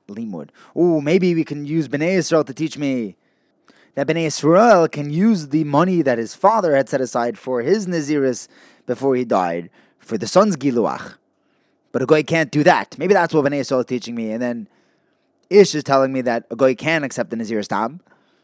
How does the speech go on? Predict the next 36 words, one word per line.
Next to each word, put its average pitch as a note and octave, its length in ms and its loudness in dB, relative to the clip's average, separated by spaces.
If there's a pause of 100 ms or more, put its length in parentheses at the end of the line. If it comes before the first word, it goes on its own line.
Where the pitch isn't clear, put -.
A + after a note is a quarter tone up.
(360)
No, G#2 320 -8
no, G2 100 -8
no. D#2 260 -12 (160)
Rabbi C#2+ 180 -14
Yochanan G2+ 320 -10
said G#2+ 180 -8
that's G#2 240 -8
Halacha F2+ 200 -12
Moshe, G2 500 -12 (100)
Halacha A2+ 540 -6
Moshe G#2+ 340 -10
Sinai. F3 440 -4 (1000)
We D#3+ 80 -2
don't F#3 140 4
learn G3+ 160 4
that G#3 120 6
out A#2 140 0
from G#2+ 120 -16
Sukkim. F#2 340 -14
So C3 100 0
at C#3+ 80 0
the D#3+ 60 4
end E3+ 140 0
of F3 40 0
the E3+ 60 0
day, E3 400 4
we D#3+ 80 0
can't F3+ 280 -4
use D#3 200 -6
Ish E3 140 -4
to D3+ 100 -2
include D3+ 440 -4
anything D#3+ 920 -4 (600)
about C#3+ 320 4
a C#3 40 4
goy B2+ 600 4